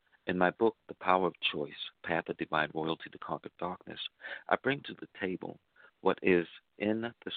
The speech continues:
scriptures of a place called the Tower of Babel, or a place called Babel. Now, like I said, scriptures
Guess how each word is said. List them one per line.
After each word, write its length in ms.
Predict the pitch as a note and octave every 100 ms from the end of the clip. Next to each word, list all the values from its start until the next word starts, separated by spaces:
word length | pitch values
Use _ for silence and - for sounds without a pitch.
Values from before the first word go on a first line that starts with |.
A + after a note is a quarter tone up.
| -
scriptures 540 | E2 E2 - D#2+ E2+ - _ _ _ _ _ -
of 160 | E2
a 180 | D2+ -
place 200 | G2+ F#2+ -
called 520 | - E2 D#2 D#2 D#2+ - _ _ _ _ _ _ _ _ _ _ _ -
the 100 | F2+ -
Tower 300 | E2+ E2 E2+ -
of 100 | - -
Babel, 440 | - E2+ E2+ - -
or 120 | -
a 100 | -
place 120 | F#2+ -
called 220 | D#2+ D2+
Babel. 380 | - D#2+ D2+ - _ _ _ _ _ _ _ _ _ _ _ _ - - -
Now, 400 | F#2 F2 E2+ D#2+ - _
like 200 | F2+ G2
I 60 | F#2 G2
said, 180 | F2 D2 _ _ _ _ _ _ _ _ _ _ _ _ _ _
scriptures 480 | - D3+ - E2